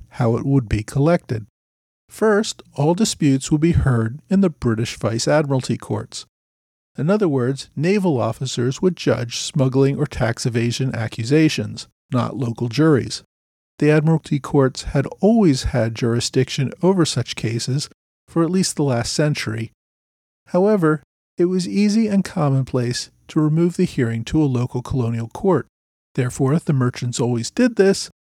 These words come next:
and with the help of popular and persuasive lawyers like James Otis, almost always won their cases in front of sympathetic juries. The new law would also force trials to go to Admiralty courts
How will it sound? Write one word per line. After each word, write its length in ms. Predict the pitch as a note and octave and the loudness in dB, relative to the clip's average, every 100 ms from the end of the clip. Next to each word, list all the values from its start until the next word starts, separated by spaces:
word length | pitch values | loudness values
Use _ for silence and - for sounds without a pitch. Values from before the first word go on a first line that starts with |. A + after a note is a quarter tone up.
| _ - | _ -4
and 140 | B3+ | 0
with 120 | A#3 | 0
the 80 | G3+ | 0
help 320 | F#3 F3 E3+ | -2 0 0
of 180 | F3+ F3 | -2 -4
popular 520 | - C#3+ C#3 D#3+ D#3+ | -4 -2 0 0 2
and 120 | E3 E3 | 0 0
persuasive 600 | E3 - B2 C#3 F3 D3+ | -2 -2 -2 0 -2 0
lawyers 460 | B2 A2 A#2+ B2+ | -2 -2 -4 -4
like 160 | B2+ - | -6 -4
James 360 | C3 A#2+ D3+ | -2 0 2
Otis, 460 | C#3+ A#2 A2 A2+ - _ _ _ _ | 2 2 -2 -6 -8 _ _ _ _
almost 400 | - A3+ C4 - | 0 2 2 0
always 380 | B2+ D3+ D#3+ D3+ | 0 2 2 2
won 160 | B2+ C#3 | -2 0
their 140 | C#3+ | 0
cases 520 | - A#2 A2 A#2 A#2 - | 0 -2 0 -4 -6 -2
in 120 | F#3+ | 0
front 300 | - D3+ B2 | 0 0 0
of 120 | C3 | 0
sympathetic 640 | - B2 A#2 - A#2+ A2+ - | -2 -4 -4 -4 -4 -4 -6
juries. 500 | - D#3+ B2+ A2+ - _ _ _ _ _ _ _ _ | 2 4 2 -2 -12 _ _ _ _ _ _ _ _
The 80 | C#3 | -2
new 180 | C#3+ C#3+ | 0 2
law 220 | C3+ C3 | 2 0
would 140 | B2+ | 0
also 380 | C3 G#3+ - G3+ | 0 0 0 -2
force 340 | G3 D#3+ E3 - | -2 -2 -2 -2
trials 420 | - B2 B2 B2 | -2 -2 -2 -6
to 100 | - | -6
go 160 | B2 B2 | -4 -2
to 200 | B2 E3+ | -2 0
Admiralty 420 | F#3 F#3 E3+ F#3+ | 2 2 2 0
courts 400 | - B2+ B2 - | 0 0 0 -4